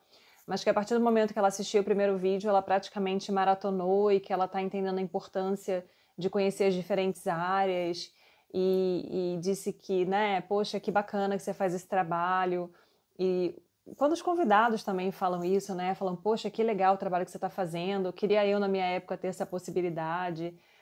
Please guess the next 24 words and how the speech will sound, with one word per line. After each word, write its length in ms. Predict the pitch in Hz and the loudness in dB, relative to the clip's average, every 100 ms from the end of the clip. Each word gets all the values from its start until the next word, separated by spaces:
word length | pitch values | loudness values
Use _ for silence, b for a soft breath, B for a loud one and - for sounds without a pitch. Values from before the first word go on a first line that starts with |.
| b b _ | b b _
Então, 260 | 190 214 233 | -4 2 4
esses 280 | 269 277 294 | 4 0 -2
todos 180 | 320 | -2
são 120 | 339 311 | 0 -2
momentos 320 | 262 220 - | 2 0 0
que 80 | 208 | -2
me 80 | |
deixam 320 | 196 196 208 196 | 2 0 0 -2
muito, 380 | 190 202 202 | 0 -2 -2
muito 280 | 190 190 190 | -4 -4 -6
feliz, 400 | - 170 160 147 | -8 -6 -4 -6
assim, 500 | 156 - 160 151 156 - - | -10 -14 -14 -12 -14 -18 -14
é, 360 | 165 156 156 - | -12 -10 -12 -6
profissionalmente. 960 | 175 170 - 175 170 165 151 151 - _ b b b b b | -6 -6 -6 -4 -2 -4 -6 -12 -18 _ b b b b b
Então, 840 | - 160 - 165 170 175 170 160 151 160 | -16 -14 -8 -4 -4 -4 -6 -8 -10 -16
espero, 640 | - 180 180 185 180 165 | -6 0 2 4 2 0
assim, 540 | 160 - 175 160 160 165 | -2 -4 -6 -6 -8 -6
continuar 440 | 190 185 202 196 | -4 0 4 4
plantando 560 | 202 190 185 220 269 277 | 6 4 4 2 4 4
muito 560 | 214 196 247 - 359 370 _ _ _ _ _ - | 4 4 2 -2 -4 -6 _ _ _ _ _ -2
pra 400 | 214 208 208 214 | 2 4 4 2
poder 420 | 226 214 196 196 | 2 4 4 4
continuar 720 | 196 220 233 - 226 214 190 | 2 0 0 -2 0 2 2
colhendo 840 | 190 233 226 190 185 185 190 196 | 2 0 2 2 0 0 0 -2